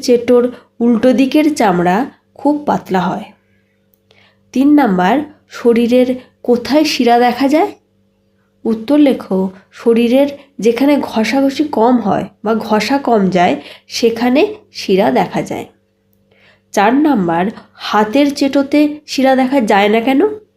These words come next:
উত্তর লেখো, হাতের চেটোর চামড়া মোটা বলে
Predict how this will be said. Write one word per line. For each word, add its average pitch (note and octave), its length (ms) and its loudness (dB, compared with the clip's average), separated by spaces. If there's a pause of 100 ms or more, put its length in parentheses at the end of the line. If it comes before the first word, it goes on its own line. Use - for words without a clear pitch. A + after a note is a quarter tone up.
(880)
উত্তর G#3+ 340 0
লেখো, B3 380 0 (360)
হাতের G3+ 580 0
চেটোর C4 320 0 (140)
চামড়া A3+ 400 0 (400)
মোটা G#3+ 360 2
বলে C#4+ 280 2